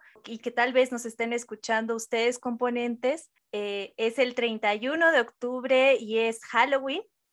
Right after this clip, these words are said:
eh, pues yo quiero empezar con algo, con un tema que está relacionado al terror. Y pues como les comentaba, a mí me gusta mucho esta época del año y una de esas razones es porque me gusta mucho ver películas de terror y octubre es siempre el mejor pretexto para hacerlo.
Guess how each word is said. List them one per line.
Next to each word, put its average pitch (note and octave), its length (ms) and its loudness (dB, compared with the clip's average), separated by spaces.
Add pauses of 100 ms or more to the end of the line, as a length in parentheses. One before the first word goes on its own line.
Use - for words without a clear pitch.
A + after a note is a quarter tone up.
eh, A3 300 0
pues A#3 180 0
yo B3+ 100 4
quiero D4 160 4
empezar A#3+ 460 2
con B3+ 200 -4
algo, A#3+ 480 -2 (160)
con A#3 160 -2
un A#3+ 160 -6
tema B3+ 400 2
que B3+ 380 0 (380)
está A#3+ 300 2
relacionado A3+ 840 0
al G3 180 -4
terror. F#3 300 -6 (220)
Y E4 140 0
pues F4+ 180 0
como E4+ 220 2
les D#4+ 180 -4
comentaba, D#4+ 840 2
a A#3 100 0
mí C#4 120 -4
me D#4 140 0
gusta D4+ 280 -6
mucho C4 260 -2
esta C4 160 -2
época C4 320 -4
del C#4+ 180 -2
año A#3 380 -2 (640)
y C4 140 0
una D4+ 220 4
de D4 80 6
esas D#4+ 240 2
razones C#4 500 -2
es C#4 140 -8
porque C4+ 220 -4
me A#3 120 -4
gusta B3+ 240 -6
mucho C4+ 300 -2
ver C4 180 0
películas B3+ 540 -2
de F#3+ 100 -10
terror A3 480 -2
y A3+ 140 -4
octubre B3+ 440 0
es B3 160 -2
siempre C4 260 -4
el B3+ 60 -2
mejor A3 340 -8
pretexto A3+ 460 -8
para F#3+ 200 -4
hacerlo. G3+ 420 -8